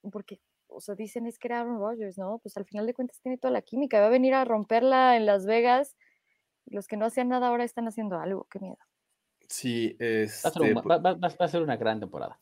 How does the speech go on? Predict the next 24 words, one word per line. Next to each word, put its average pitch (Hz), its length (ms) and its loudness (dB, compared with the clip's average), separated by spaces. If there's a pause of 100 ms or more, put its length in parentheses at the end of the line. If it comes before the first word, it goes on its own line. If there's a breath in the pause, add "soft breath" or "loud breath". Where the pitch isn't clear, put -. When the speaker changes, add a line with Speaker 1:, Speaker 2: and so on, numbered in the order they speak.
(120)
Speaker 3:
una 104 160 -8
gran 76 180 -4
temporada. - 340 -18 (200)
Speaker 2:
Sí, 110 420 -6
y 107 140 -4
eso 107 180 -2
lo 104 80 -2
esperamos. 175 580 2
Creo 135 200 2
que 139 400 4
al 117 140 0
menos 131 260 -2
hay 127 220 4
talento 117 360 -2
en 107 60 0
los 104 160 -2
Broncos 107 380 -4
como 92 260 -4
para, 90 400 2 (240)
eh, - 80 -6
enfrentar 101 400 -4
a 107 60 2
estos 101 180 -10
equipos. 147 580 2